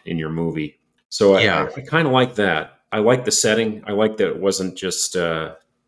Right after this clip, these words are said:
Speaker 1: set in, you know, generic American city or something like this. It, it kinda had a cool, I guess, middle, North African, Middle Eastern kind of vibe to it, which was different. It didn't all,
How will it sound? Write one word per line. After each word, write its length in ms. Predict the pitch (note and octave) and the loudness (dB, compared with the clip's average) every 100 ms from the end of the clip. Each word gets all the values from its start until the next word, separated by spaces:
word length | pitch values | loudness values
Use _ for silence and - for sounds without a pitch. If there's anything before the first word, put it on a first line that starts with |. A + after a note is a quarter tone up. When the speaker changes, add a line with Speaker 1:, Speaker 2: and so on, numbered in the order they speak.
| _ _ _ _ _ _ - | _ _ _ _ _ _ -2
Speaker 1:
set 300 | - G#2 G2 | 2 4 4
in, 340 | F#2 E2+ D#2 _ | 0 -4 -10 _
you 80 | F#2+ | -4
know, 180 | E2+ E2 | -2 -2
generic 560 | F#2 F#2 F#2 F#2 - | -2 0 4 2 2
American 420 | F#2 F2+ F2+ F2+ F2+ | -4 0 0 -2 -4
city 360 | G2 F2+ F2 | -2 -2 -4
or 80 | E2+ | -4
something 320 | F#2 F#2 F2 | -2 -4 -4
like 220 | F2 E2+ | -6 -2
this. 220 | F2+ F2 G#2+ | -2 0 -2
It, 160 | G2 - | -2 -2
it 180 | G#2+ | 0
kinda 220 | A#2 G#2+ G2 | 0 0 2
had 140 | F#2+ | 0
a 80 | E2+ | 0
cool, 520 | - F#2+ F2 F2 - _ _ _ | -2 0 0 0 -4 _ _ _
I 80 | E2+ | -6
guess, 320 | E2+ A#2 - | -2 0 2
middle, 380 | G#2 G2 F2 E2 _ - | 2 2 0 -4 _ -8
North 300 | G2+ G#2 F#2+ | -2 0 2
African, 560 | G2 G2 F2 G2 F#2+ | 2 0 -6 -6 -4
Middle 220 | F#2 F#2+ F#2+ | -2 -2 0
Eastern 500 | F#2+ F#2+ F#2+ F#2 - - | -2 0 -2 -4 -10 -4
kind 200 | G2+ F#2 | 0 0
of 100 | F2+ | 2
vibe 300 | F2+ F#2 - | 2 2 2
to 180 | G2+ | 2
it, 120 | G2 - _ _ _ _ _ _ - | 2 -2 _ _ _ _ _ _ -2
which 200 | G2+ G#2 | -2 0
was 160 | G2 - | 0 4
different. 540 | A2 G#2+ A2 G#2 - | 2 4 0 -2 -8
It 160 | G2+ F2+ | -12 -4
didn't 240 | F#2+ F#2 | -2 0
all, 440 | F2+ F2+ F2 - | 2 2 0 -8